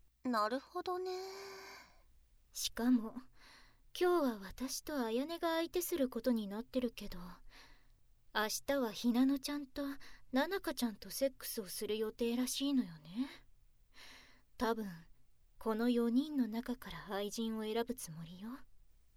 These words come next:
Speaker 1: あの二人が？相当な強敵じゃん。自信ないな。
Speaker 2: まあまあ、そこはほら、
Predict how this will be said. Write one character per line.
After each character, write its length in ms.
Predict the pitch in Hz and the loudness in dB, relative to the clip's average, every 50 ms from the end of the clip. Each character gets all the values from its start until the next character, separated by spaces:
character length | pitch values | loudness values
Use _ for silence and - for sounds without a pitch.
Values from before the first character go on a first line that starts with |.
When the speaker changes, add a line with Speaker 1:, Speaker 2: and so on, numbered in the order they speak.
| _ - | _ 6
Speaker 1:
あ 120 | 262 247 | 6 8
の 140 | 240 285 359 | 8 6 4
二 160 | - - 480 | 4 2 4
人 200 | 494 523 508 - | 4 6 4 4
が？ 180 | 262 220 226 320 427 - - - _ _ _ _ _ _ _ _ _ _ _ _ | 2 2 2 0 0 -2 -6 -10 _ _ _ _ _ _ _ _ _ _ _ _
相 500 | - - - - 233 226 262 285 311 330 | -12 -10 -8 -8 -4 -2 -2 -2 -2 -2
当 240 | - - 359 349 349 | 0 2 4 6 6
な 140 | 339 349 339 | 6 6 4
強 220 | - - 339 349 | 2 0 0 0
敵 260 | 339 381 339 - 359 330 | 0 -2 -4 -4 -4 0
じ 80 | - | 2
ゃ 60 | 359 | 2
ん。 420 | 370 392 370 370 359 349 339 339 339 - - - - _ _ _ _ _ _ | 2 2 2 2 2 2 0 -2 -6 -12 -18 -20 -20 _ _ _ _ _ _
自 180 | 370 - 370 339 | -4 -2 -2 0
信 280 | - - 330 330 311 | 0 0 2 2 2
な 160 | 320 339 381 403 | 2 2 0 0
い 40 | 392 | 0
な。 120 | 370 359 359 359 370 381 392 392 415 415 - - - - - - _ _ _ _ _ - _ _ - - - - - | 0 2 2 2 2 0 0 -2 -4 -6 -10 -14 -18 -20 -20 -20 _ _ _ _ _ -20 _ _ -20 -20 -20 -8 2
Speaker 2:
ま 220 | 277 269 262 277 | 4 6 6 6
あ 20 | 285 | 4
ま 240 | 240 202 196 214 269 | 2 -2 -2 -4 -4
あ、 40 | 339 349 - - - - - _ - - - - - _ _ _ - | -4 -4 -10 -14 -18 -20 -20 _ -20 -20 -20 -20 -20 _ _ _ -12
そ 240 | - - - 214 190 | -8 0 0 0 0
こ 240 | - - 226 220 233 | 2 0 0 2 2
は 100 | 233 240 | 0 -4
ほ 240 | - - - - 262 | -6 -10 -10 -8 -6
ら、 280 | - 285 - - - | -6 -6 -8 -10 -14